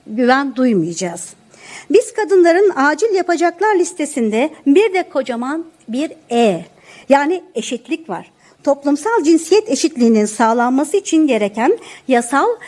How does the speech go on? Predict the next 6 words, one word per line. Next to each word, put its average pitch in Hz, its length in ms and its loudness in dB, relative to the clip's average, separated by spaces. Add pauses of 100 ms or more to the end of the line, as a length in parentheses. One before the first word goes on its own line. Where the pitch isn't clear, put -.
(120)
ve 233 160 0
toplumsal 269 600 0
programın 262 640 0 (180)
nasıl 427 340 0
olması 240 440 -2
gerektiğini 269 760 -2